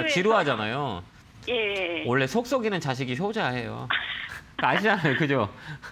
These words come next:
Speaker 1: 예.
Speaker 2: 예, 마찬가지예요. 그러니까 이 종목은, 그러니까
Speaker 1: 예.
Speaker 2: 올라갈 수 있는 이유가 뭐냐라고 생각해 봤을 때 실적은 작년에 너무 안
Speaker 1: 예.
Speaker 2: 좋았어요. 그래서 파이브지들이 실망감들이 있었거든요. 그게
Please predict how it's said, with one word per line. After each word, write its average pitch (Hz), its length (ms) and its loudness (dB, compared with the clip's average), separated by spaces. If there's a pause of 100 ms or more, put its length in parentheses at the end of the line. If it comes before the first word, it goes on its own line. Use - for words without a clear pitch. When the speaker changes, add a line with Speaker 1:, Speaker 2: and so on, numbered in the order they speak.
(380)
Speaker 1:
예. 202 360 2
Speaker 2:
예, 170 40 4
마찬가지예요. 160 760 2
그러니까 120 360 0
이 123 120 0
종목은, 160 600 -2
그러니까 113 200 0
Speaker 1:
예. 165 240 -2
Speaker 2:
올라갈 247 360 6
수 240 100 -2
있는 165 160 0
이유가 165 240 2
뭐냐라고 127 480 2
생각해 233 380 -2
봤을 165 360 0
때 120 400 0 (160)
실적은 311 420 0
작년에 151 300 0
너무 123 160 2
안 101 120 0
Speaker 1:
예. 113 40 -4
Speaker 2:
좋았어요. 156 400 -2
그래서 120 240 -2
파이브지들이 139 840 -2
실망감들이 220 720 -2
있었거든요. 95 500 -6
그게 113 380 -2